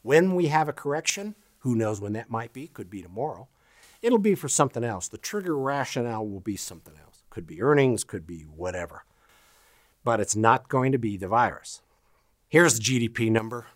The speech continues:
As the years go on, we'll look back at this and see this huge plunge in G D P. And then we'll see it shoot back, and it will be sort of a statistical aberration.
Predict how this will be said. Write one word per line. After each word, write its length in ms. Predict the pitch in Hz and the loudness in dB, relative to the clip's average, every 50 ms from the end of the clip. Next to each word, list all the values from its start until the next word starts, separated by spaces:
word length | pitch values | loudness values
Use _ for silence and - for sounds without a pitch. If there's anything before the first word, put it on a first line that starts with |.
| _ _ _ _ _ | _ _ _ _ _
As 400 | - 120 120 113 104 - - - | -4 -4 -4 -2 -4 -6 -6 -6
the 120 | - 110 | -10 -12
years 360 | 107 117 139 147 147 143 123 | -6 -2 0 0 2 0 0
go 200 | - - 123 117 | 0 0 0 2
on, 280 | 120 120 123 123 120 107 | 4 4 4 4 2 2
we'll 160 | 113 120 120 | 0 -2 0
look 200 | 120 113 113 - | 0 -2 -2 -2
back 260 | - 117 113 113 - | -2 -2 -2 -2 -4
at 80 | 110 - | -10 -12
this 220 | - 123 117 - | -12 -12 -14 -14
and 100 | - 90 | -14 -14
see 200 | - - - 113 | -14 -12 -12 -12
this 280 | 104 98 104 95 - - | -12 -12 -12 -10 -8 -10
huge 500 | - - - 120 120 117 110 104 - - _ _ _ | -10 -6 -6 -4 -2 -2 -4 -4 -6 -10 _ _ _
plunge 500 | - - 110 113 117 120 117 113 101 107 | -8 -2 2 2 4 4 2 2 0 -2
in 140 | 101 101 95 | -2 -4 -4
G 220 | 92 101 113 107 | -4 -2 -2 -2
D 100 | 107 101 | -2 -4
P. 340 | 95 - 113 120 127 127 - _ _ _ - _ _ _ _ _ _ _ | -6 -6 -6 -6 -6 -6 -10 _ _ _ -20 _ _ _ _ _ _ _
And 120 | 147 156 | 4 6
then 120 | 185 202 196 | 8 8 8
we'll 100 | 185 165 | 8 8
see 200 | - - 180 175 | 6 6 4 4
it 100 | 170 - | 4 4
shoot 380 | - - - 170 170 170 160 | 4 4 4 2 0 -2 -2
back, 480 | - 117 120 120 131 131 127 - - - | 2 4 6 6 4 4 0 -2 -6 -6
and 100 | 113 107 | -2 -2
it 140 | 127 135 135 | 0 0 0
will 160 | 135 127 117 | -2 -4 -4
be 440 | 110 120 117 117 117 113 113 110 104 | -2 -2 -2 -2 0 0 0 0 0
sort 260 | - - 143 127 120 | 2 2 2 4 2
of 100 | 117 104 | 2 0
a 60 | 104 | 0
statistical 840 | - - - - - - - - 151 - - 151 135 - 117 107 - | 0 0 -2 -4 -8 -6 -4 -2 -2 0 -2 -2 -2 -2 -2 -2 -2
aberration. 840 | 117 113 113 113 110 98 101 104 107 113 - - 160 160 170 165 | -2 -4 -2 -4 -4 -4 -4 -4 -2 0 0 0 0 -2 -2 -6